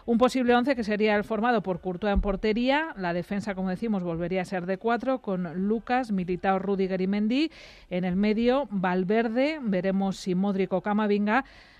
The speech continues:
Bellingham, Vinicius y Rodrigo,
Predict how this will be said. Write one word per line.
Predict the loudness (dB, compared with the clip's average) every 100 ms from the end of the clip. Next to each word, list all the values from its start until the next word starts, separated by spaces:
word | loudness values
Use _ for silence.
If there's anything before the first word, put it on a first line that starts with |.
| -2
Bellingham, | 6 6 6 4 4 4 4 2
Vinicius | 2 2 0 -2 0
y |
Rodrigo, | 0 2 0 0 -2 -2 -8